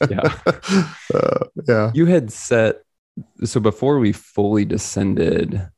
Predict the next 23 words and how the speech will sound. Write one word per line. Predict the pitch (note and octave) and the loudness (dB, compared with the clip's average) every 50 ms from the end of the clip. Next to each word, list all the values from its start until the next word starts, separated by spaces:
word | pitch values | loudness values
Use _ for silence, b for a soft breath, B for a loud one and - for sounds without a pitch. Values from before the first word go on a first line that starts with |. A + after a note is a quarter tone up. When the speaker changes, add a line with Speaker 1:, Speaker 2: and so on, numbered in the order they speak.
| _ _ _ - | _ _ _ -2
Speaker 1:
and | G2+ G2+ | 0 2
I | G2+ A2 | 2 2
wasn't | A2+ G#2 F#2+ F2+ D2+ - - _ _ - | 2 2 0 -2 -6 -10 -12 _ _ -10
there | - - F2+ F2 E2+ E2 | -6 -2 0 0 2 0
for | - - F#2 - | -2 -4 -6 -4
this, | - C2 - - | -2 -4 -4 -4
but | - - - - | -4 -4 -2 0
you | A#2+ C3+ | 2 2
had | C3 G#2 F2+ | 2 2 0
basically | F#2+ G2+ G2+ - F#2+ F2+ - F#2+ F#2 | -2 -2 -2 -2 -4 -4 -2 -2 -2
told | - - - - G2 G2+ F2 F2+ F2 | -2 -4 -4 -2 -2 0 0 2 0
everybody, | E2+ F2 E2 D#2+ E2 - - - - - - - F#2+ - - D#2 - F#2+ - _ _ - | 0 0 0 -2 -2 -2 -2 -4 -4 -4 -4 -4 -4 -4 -4 -4 -6 -10 -14 _ _ -6
'cause | - A2 F#2 | -4 -2 -2
again, | F#2 F2 G#2 F#2+ F2+ F2 | 0 0 0 0 0 0
we | G#2 A2+ | 0 0
had | A2 G2 E2+ | 0 0 0
got | G#2 F2 - | -2 -2 -2
spread | - - - F#2+ F2+ E2 | -4 -8 -4 -2 -2 0
out | D#2+ F2 | 0 -2
on | F2 F2 F2+ | -2 -4 -4
this | E2+ E2 - - | -6 -6 -6 -6
initial | - E2+ - G2+ - - - | -4 -4 -4 -4 -4 -8 -12
climb. | - - - - G2 - D2+ D2+ - G#2 G#2 G2 | -10 -6 -4 -2 0 0 0 0 -2 -2 -4 -6